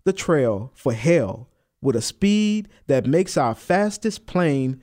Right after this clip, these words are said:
look like a tortoise. Yet alas, few of us can remember the last time we missed our bed for a night of waiting upon God for a world-shaking revival.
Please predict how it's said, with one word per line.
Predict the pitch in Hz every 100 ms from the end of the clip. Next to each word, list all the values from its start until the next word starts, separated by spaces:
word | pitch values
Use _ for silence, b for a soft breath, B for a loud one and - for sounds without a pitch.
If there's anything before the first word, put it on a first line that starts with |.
| b b
look | 156 151
like | 135 117
a |
tortoise. | - 175 147 - - - _ _ _ _ _ _ _ -
Yet | 135 147
alas, | 143 165 139 92 - _ _ _
few | - 214 254
of | 165
us | 147 139 -
can | 170 135 131
remember | 123 131 214 190 127
the | 110
last | 110 139 190 208 202
time | 170 190 170 139 131 b b -
we | 156
missed | 143 196 202 190
our | 180 165
bed | 131 165 127 107 - b
for | - 135
a | 113
night | 123 160 170
of | - 117
waiting | 110 143 165 165
upon | 151 - 139 143 139
God | 131 110 104 107 b b
for | - 127 104
a |
world-shaking | 98 131 170 180 180 - 151 147 139
revival. | 131 107 107 101 87 -